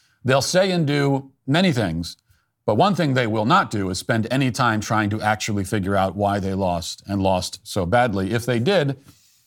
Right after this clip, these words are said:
they would see that one of their most catastrophic mistakes was to make abortion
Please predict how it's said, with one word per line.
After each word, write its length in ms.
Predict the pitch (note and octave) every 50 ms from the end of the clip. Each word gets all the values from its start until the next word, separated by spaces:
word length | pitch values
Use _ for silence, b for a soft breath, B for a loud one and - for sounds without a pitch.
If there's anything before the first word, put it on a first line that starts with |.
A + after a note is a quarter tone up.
| b b b -
they 140 | A2+ E3+ G#3+
would 100 | A#3+ F3
see 80 | - F3
that 120 | C#3 C3
one 100 | C#3+ D#3+
of 20 |
their 80 | D#3 D#3+
most 220 | D3+ C#3 B2 -
catastrophic 560 | - - D#3+ E3+ D#3+ - - E3 D3+ C3 C#3+ B2+
mistakes 500 | A2+ G#2+ - - A2+ G2 G2 F#2 - -
was 160 | A2+ G#2+ -
to 80 | -
make 320 | A#2+ A#2+ B2 B2 A#2 - - -
abortion 720 | A2 A2+ G2 C3 E3+ F#3 D3+ - - A#2 F2+ E2+ E2+ E2+